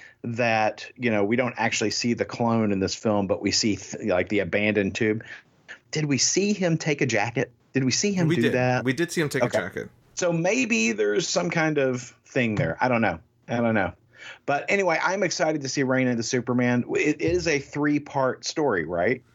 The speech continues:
Speaker 2: Two.
Speaker 1: Two parts, not three. Ah, too bad.
Speaker 2: Yeah, that,
Speaker 1: Too
Speaker 2: that,
Speaker 1: bad.
Speaker 2: yeah. It, we're, we're gonna get, you know, they're, they're gonna jam in the, the second, the, the
Speaker 1: The
Speaker 2: Reign of the
Speaker 1: third part.
Speaker 2: Superman and the, uh, the Return of Superman.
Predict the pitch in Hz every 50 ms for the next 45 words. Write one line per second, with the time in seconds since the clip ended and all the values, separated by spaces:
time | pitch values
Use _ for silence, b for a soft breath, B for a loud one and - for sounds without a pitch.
0 | _ - - - 139 90 85 _ _ _ _ _ _ _ _ _ _ _ _ _
1 | _ _ _ - - - 170 151 113 - 90 76 - - - 120 110 - - -
2 | 101 87 80 - - - - - - - - - - - - 90 80 - 82 -
3 | 76 73 - - - - - - - b b b b b b b b - - -
4 | - 92 101 107 104 107 117 120 - - - - - 110 95 90 85 82 90 101
5 | 107 - 101 110 104 101 113 117 117 110 110 110 117 113 123 120 117 113 120 104
6 | - - - - - - _ _ - B B B B B B B B B - 135
7 | 110 98 90 107 107 110 104 113 110 113 110 110 110 107 104 98 - 117 110 107
8 | 110 110 104 101 98 104 98 95 90 107 101 - 117 104 95 101 92 104 - -
9 | _ _ _ _ _ - - - - _ - 104 107 101 95 95 87 107 101 113
10 | 107 104 107 101 104 104 - 117 110 104 101 104 101 98 101 - - 104 101 101
11 | 98 98 92 85 - 104 95 92 92 92 90 90 87 95 92 90 - - - 104
12 | 95 95 90 85 - - 90 - 85 87 87 82 85 92